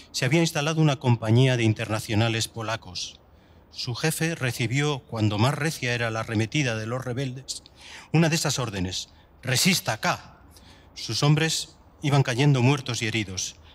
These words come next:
El fuego les entraba por la derecha y por la izquierda. Los fusileros que le quedaban seguían disparando sin preguntar nada,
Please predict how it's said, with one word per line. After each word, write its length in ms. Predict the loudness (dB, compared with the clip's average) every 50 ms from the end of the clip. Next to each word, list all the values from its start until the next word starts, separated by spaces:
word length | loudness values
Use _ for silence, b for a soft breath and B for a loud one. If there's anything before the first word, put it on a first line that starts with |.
| B B -10
El 100 | -8 -4
fuego 260 | -2 0 0 2 2
les 160 | 2 2 4
entraba 420 | 4 4 4 4 2 0 0 -2 -2
por 160 | -2 -2 -2
la 100 | -2 -2
derecha 400 | -2 0 0 0 0 0 -2 -2
y 60 | -2
por 160 | -2 -4 -4
la 60 | -4 -4
izquierda. 500 | -4 -2 -2 -2 -2 -2 -6 -8 -10 -12 B B B B B B B B B
Los 160 | -6 -6 -4
fusileros 560 | -2 -2 -2 0 2 2 2 2 2 0 -2 -2
que 100 | -2 -4
le 100 | -2 -2
quedaban 440 | -2 -2 0 0 2 2 2 0
seguían 400 | 0 -2 -6 -4 -2 2 2 2
disparando 580 | 2 2 -2 -6 -4 -2 2 4 4 4 4 2
sin 220 | -2 -2 0 -2
preguntar 560 | -2 -2 -4 -2 -2 -2 -2 -2 -2 -2 -2 0
nada, 340 | -2 -2 -4 -8 -14 -20